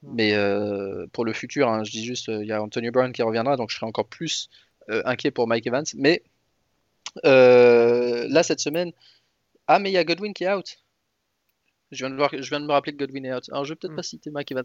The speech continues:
Speaker 2: mais quand même un, un warning, je vais, je vais finir mon argument.
Speaker 1: D'accord, vas-y, vas-y.
Speaker 2: <laughs> Et après,
Speaker 1: Va au
Speaker 2: je t'en
Speaker 1: bout.
Speaker 2: trouverai un autre.
Speaker 1: Va au bout.
Speaker 2: Euh, un argument, euh, pour Mike Evans contre James Bradbury. Dans les six matchs depuis deux mille sept, de, excuse-moi, deux mille dix-sept, il a
Speaker 1: <laughs>
Speaker 2: joué contre James Bradbury.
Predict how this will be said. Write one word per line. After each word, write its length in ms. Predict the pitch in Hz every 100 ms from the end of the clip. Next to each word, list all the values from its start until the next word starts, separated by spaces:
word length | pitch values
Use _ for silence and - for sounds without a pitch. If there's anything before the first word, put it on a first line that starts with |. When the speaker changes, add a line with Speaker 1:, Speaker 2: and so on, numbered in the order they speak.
| -
Speaker 2:
mais 60 | 143
quand 120 | 202
même 140 | 240
un, 100 | 233
un 120 | 190 180
warning, 340 | 185 180 185
je 60 | 143
vais, 140 | 143
je 80 | 139
vais 80 | 147
finir 200 | 170 170
mon 100 | 160
argument. 340 | 135 135 151 - -
Speaker 1:
D'accord, 280 | 202 220 185
vas-y, 100 | 190
vas-y. 260 | 190 180
Speaker 2:
<laughs> 80 | 147
Et 40 |
après, 120 | 135 202
Speaker 1:
Va 60 |
au 20 |
Speaker 2:
je 60 | -
t'en 80 | 156
Speaker 1:
bout. 20 |
Speaker 2:
trouverai 240 | - 143
un 60 | 131
autre. 140 | 120 151
Speaker 1:
Va 80 | 165
au 60 |
bout. 60 | 143 123 -
Speaker 2:
Euh, 200 | 131 131
un 120 | 147 165
argument, 560 | 165 160 165 180 190
euh, 220 | 151 127 123
pour 180 | 139
Mike 180 | 139 139
Evans 200 | 147 160
contre 300 | - 131 139
James 200 | 131 143 135
Bradbury. 520 | 135 131 135 143 160 -
Dans 180 | 131 127
les 500 | 123 123 117 117 117
six 220 | - 202
matchs 400 | 190 190 - - _ _
depuis 240 | 135 139
deux 100 | 135
mille 140 | 151 143
sept, 340 | 165 175 - -
de, 240 | 139 - -
excuse-moi, 360 | - - 113 107
deux 120 | 123
mille 120 | 160
dix-sept, 400 | 151 147 160 - - - 147
il 60 |
a 60 | 123
Speaker 1:
<laughs> 20 |
Speaker 2:
joué 140 | 131
contre 420 | 127 131 - 120 117
James 220 | 120 120
Bradbury. 460 | 120 117 120 123